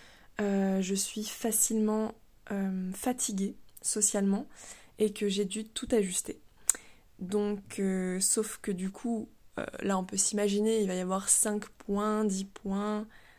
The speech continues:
Non, j'ai fait vingt points. <laughs> Donc bon, c'est un tri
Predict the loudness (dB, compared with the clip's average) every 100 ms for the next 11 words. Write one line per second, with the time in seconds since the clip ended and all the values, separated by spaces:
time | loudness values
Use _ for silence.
0 | -10 -4 -2 -4 -10 -6 -4 0 0 -2
1 | -4 -4 -2 6 6 6 -6 -20 -20 -20
2 | -20 -20 -12 -10 -8 2 6 8 6 4
3 | -4 -16 -4 6 8 8 4 6 8 6